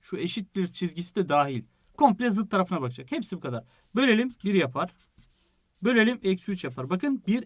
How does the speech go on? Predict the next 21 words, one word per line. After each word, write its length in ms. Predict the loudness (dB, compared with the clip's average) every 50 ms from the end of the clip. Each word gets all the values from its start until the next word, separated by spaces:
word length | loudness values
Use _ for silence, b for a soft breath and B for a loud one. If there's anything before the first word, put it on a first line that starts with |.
| -2
eksi 260 | -2 -2 0 0 -2 -4
üçten 340 | -4 -2 -2 -2 -2 -2 -4 _ _ -4 0
büyük 200 | 0 0 0 0
gerçekten. 460 | -4 -6 -6 -6 -10 -12 -12 -14 -16 -18 b b b b b
Yön 300 | b 4 4 6 4 4
değiştirmeseydik 1040 | 4 4 2 2 2 2 2 2 4 4 4 4 4 6 6 6 6 4 2 2 2 4
ne 80 | 6
olurdu 440 | 8 8 8 8 6 4 2 2 4
hocam 460 | 4 4 2 4 4 4 4 4 2
ya? 320 | 0 0 2 2 2 0 0
Değiştirmeyelim 760 | 0 2 2 0 0 -2 0 2 4 4 4 4 4 4 4
ne 60 | 6
olacak? 420 | 8 8 6 6 4 2 2 2 2 0
Hadi 160 | 0 0 0
bak 220 | 0 -4 -6 -6
kontrol 320 | -2 -2 -2 0 0 0 0
edelim. 240 | -2 -6 -10 -12 -14 _ b b b b b b b b b b b
Bak 180 | 4 4 4 _ _ _ _ _ _ _ -2
eksi 300 | 0 0 0 2 2 2
beşe 260 | 2 4 4 4 4
bölelim. 380 | 6 8 8 8 8 6 4